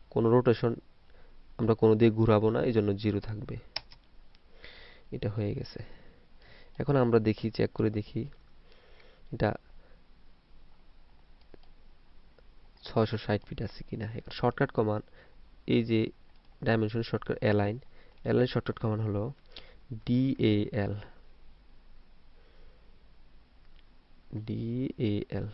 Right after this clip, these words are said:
ডিএএল, ডাইমেনশন অ্যালাইন। তো আমরা দেখি এখানে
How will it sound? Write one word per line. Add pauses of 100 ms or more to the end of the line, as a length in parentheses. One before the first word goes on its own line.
(920)
ডিএএল, (1400)
ডাইমেনশন
অ্যালাইন। (500)
তো
আমরা (100)
দেখি (1500)
এখানে